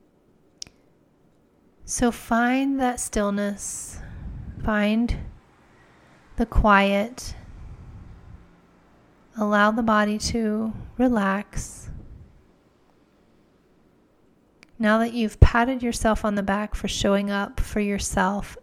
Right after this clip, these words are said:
again, just focus on the breath, fully allowing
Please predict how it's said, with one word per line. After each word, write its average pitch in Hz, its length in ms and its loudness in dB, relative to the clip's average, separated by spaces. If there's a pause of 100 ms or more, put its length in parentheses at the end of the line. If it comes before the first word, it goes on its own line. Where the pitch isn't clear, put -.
(120)
again, 208 720 -4 (1600)
just - 260 -4
focus 220 460 2
on 226 140 0
the 233 80 0
breath, 208 760 -4 (1800)
fully 233 460 0
allowing 202 1000 2